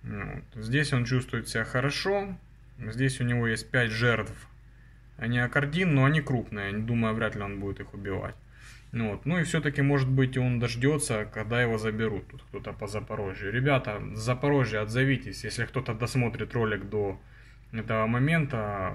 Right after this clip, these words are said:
Заберите Варфоломея себе в стайку, у кого есть, э, такие рыбы. Вот. Ну, раз уже,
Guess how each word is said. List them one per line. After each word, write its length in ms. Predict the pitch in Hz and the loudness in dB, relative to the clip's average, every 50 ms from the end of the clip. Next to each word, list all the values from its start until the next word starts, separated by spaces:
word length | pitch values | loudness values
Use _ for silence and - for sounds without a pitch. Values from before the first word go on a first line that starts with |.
| 101 107 | -6 -8
Заберите 520 | 107 110 120 120 131 160 185 202 185 156 | -6 -4 -2 0 2 2 0 2 2 2
Варфоломея 720 | 139 131 131 131 131 - 139 135 135 139 143 139 127 113 110 | 4 4 4 2 2 2 2 4 4 4 4 4 2 2 0
себе 240 | - - 110 113 110 | -2 -2 -2 -2 -2
в 80 | 107 | -4
стайку, 400 | - - 135 139 131 113 - 104 | -2 0 2 2 2 2 0 -4
у 60 | 101 | -4
кого 280 | 95 - 107 104 107 104 | -4 -4 -2 0 2 2
есть, 260 | 101 98 95 - - - - - - - - - - - - - - | 2 0 -2 -4 -12 -18 -20 -20 -20 -20 -20 -20 -20 -20 -20 -16 -12
э, 320 | - 101 101 98 95 95 95 | -10 -8 -6 -4 -4 -4 -4
такие 360 | - 104 117 - 120 113 107 101 | -6 -8 -6 -2 0 0 0 0
рыбы. 320 | 92 90 87 87 90 - - - - - - - - - - - - - - - - - - - - - - - - - - - - - - - - - - - - - - - - - - - - - - - - - - - - - - - - - - - - - - - - - - - - - - - - | 0 -2 -4 -4 -6 -8 -10 -14 -20 -20 -20 -20 -20 -20 -20 -20 -20 -20 -20 -20 -20 -20 -20 -20 -20 -20 -20 -20 -20 -20 -20 -20 -20 -20 -20 -20 -20 -20 -20 -20 -20 -20 -20 -20 -20 -20 -20 -20 -20 -20 -20 -20 -20 -20 -20 -20 -20 -20 -20 -20 -20 -20 -20 -20 -20 -20 -20 -20 -20 -20 -20 -20 -20 -20 -20 -12 -8
Вот. 380 | 117 104 101 98 92 85 - - - - - - - - - - - - - | -6 -4 -2 -2 -4 -4 -6 -8 -8 -8 -8 -8 -10 -12 -14 -16 -20 -12 -4
Ну, 140 | - 143 180 | 0 2 4
раз 240 | 170 175 170 165 - | 4 4 4 2 2
уже, 400 | 151 139 139 143 143 135 135 127 | 0 0 2 4 4 6 4 4